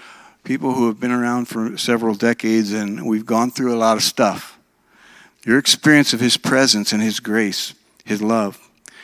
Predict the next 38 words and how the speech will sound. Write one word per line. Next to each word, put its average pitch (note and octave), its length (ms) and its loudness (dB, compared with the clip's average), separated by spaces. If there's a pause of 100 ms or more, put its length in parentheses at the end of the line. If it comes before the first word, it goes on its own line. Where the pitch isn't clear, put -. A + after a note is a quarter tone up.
(160)
that A2 140 -2
has A#2 100 2
been B2 180 0
sufficient C3 600 4
to A#2 80 2
see D3 340 6
you A#2+ 120 6
through A2+ 180 -2
a G#2+ 60 0
whole D3 320 2
list C3+ 240 2
of B2 100 -4
trials, A2 640 2 (320)
illnesses, C3 560 4
and A2 160 -2
life A2 260 2
experiences. A2+ 920 0 (1700)
Those B2 300 0
are A2+ 40 2
things. G#2+ 600 0 (420)
Here's D#3+ 200 6
something D3+ 320 6
you A#2+ 540 4 (140)
might A#2+ 180 0
not A2 180 0
realize, G2+ 680 0 (220)
but, F2+ 200 -2 (540)
you A2+ 80 -6
know, A2+ 100 0
we A2+ 120 0
talked C#3 280 -2
about A2 560 -2
trials A2 380 -2
this G#2 180 -6
morning G#2 240 -6
in F#2+ 40 -8
Sunday F#2+ 320 -8
school. F#2+ 400 -12